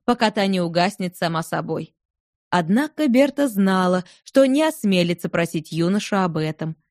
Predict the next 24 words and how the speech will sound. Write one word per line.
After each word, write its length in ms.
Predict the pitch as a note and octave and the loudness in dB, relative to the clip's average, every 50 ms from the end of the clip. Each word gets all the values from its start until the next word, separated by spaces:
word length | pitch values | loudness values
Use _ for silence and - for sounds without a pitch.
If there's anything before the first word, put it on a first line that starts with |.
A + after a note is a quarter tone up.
| _ _ _ _ _ _ | _ _ _ _ _ _
В 60 | _ _ | _ _
то 200 | - G#3 A#3+ C#4 | 2 2 2 2
же 120 | B3 A3+ | 2 0
время 420 | D#3+ D#3 D3+ D3+ D3+ D3+ D3+ D#3 - _ _ _ _ _ - | -2 -2 -4 -4 -4 -4 -6 -8 -10 _ _ _ _ _ 2
ей 160 | G3+ B3 B3+ | 4 6 6
невыносимо 640 | B3 B3 A3+ A#3 A#3 A#3 A3+ A3+ - B3 B3 B3+ B3+ | 6 6 6 4 4 2 2 0 0 2 4 4 4
было 240 | A3 B3+ B3 A#3+ A#3 | 4 4 4 4 4
видеть 380 | G3 G#3+ A3 G#3 B3 A3+ - | 4 2 2 2 2 2 2
его 180 | B3 A3+ A3+ A#3 | 2 2 2 2
страдания. 840 | A3+ - - A3 A3+ A#3 G3 G3+ G3 F3 D#3 D#3 D3+ D3+ D3+ D#3 - _ _ _ _ _ _ | 0 -2 -2 0 0 0 2 2 2 2 0 -2 -2 -4 -6 -8 -10 _ _ _ _ _ _
Она 200 | G#3+ A#3 B3+ C4+ | 4 6 6 6
не 140 | C4+ C4 C4+ | 6 6 6
могла 340 | C4 B3+ A#3+ A#3 B3+ B3+ C#4+ | 6 4 4 2 2 2 0
смотреть 420 | - - A3 G#3+ G3 A3+ A3+ G#3 | 0 0 -2 0 0 0 0 0
в 40 | G#3 | 0
глаза 320 | F3+ G#3 G#3+ G3+ G3 F#3 F3+ | 0 2 2 2 2 0 0
Джеральду, 720 | E3 D#3 D#3+ E3 F#3+ A3 C4 C4+ C#4 C#4 A3+ A3+ B3+ B3 - - _ _ | -2 -2 -4 -2 -2 0 0 0 0 0 2 2 0 0 -2 -6 _ _
в 60 | _ - | _ 0
которых 380 | A#3+ A#3+ A#3+ A#3+ A3+ G#3+ G3+ | 0 0 2 0 0 0 0
застыло 460 | F#3 G3+ G#3 G3+ - - A3 G#3 G3+ | 0 0 -2 -2 0 0 0 2 2
выражение 600 | F#3 F#3+ F#3 F#3 F#3+ F3 F#3+ F#3 F3+ F3+ E3+ E3+ | 2 2 2 2 2 2 2 0 2 2 0 0
безмерного 640 | D#3 E3+ E3+ D#3+ E3+ F3+ F3+ E3+ D#3+ D#3+ D#3+ D#3 D#3 D#3 | 0 0 -2 0 0 2 2 2 0 -2 -4 -6 -6 -4
сердечного 680 | - F3+ E3 D#3+ D#3 E3 E3 - - E3+ E3 D#3+ D#3+ | -2 -2 -2 0 0 -2 -2 -2 -2 -2 0 0 0
горя. 440 | D#3 D#3 D#3+ D#3+ D#3 D#3 E3+ F3 | -2 -2 -2 -2 -2 -2 -4 -6